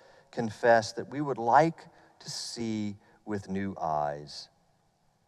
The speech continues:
to be healed by God, to become amazed once more by some irresistible attraction to Jesus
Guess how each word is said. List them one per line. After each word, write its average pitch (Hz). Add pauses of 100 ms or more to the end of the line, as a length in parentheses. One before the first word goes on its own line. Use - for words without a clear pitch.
(220)
to 107
be 104
healed 127
by 101
God, 73 (1040)
to -
become 131
amazed 123 (500)
once 113
more 110
by 98
some 107 (520)
irresistible 160
attraction 135 (180)
to 123
Jesus 101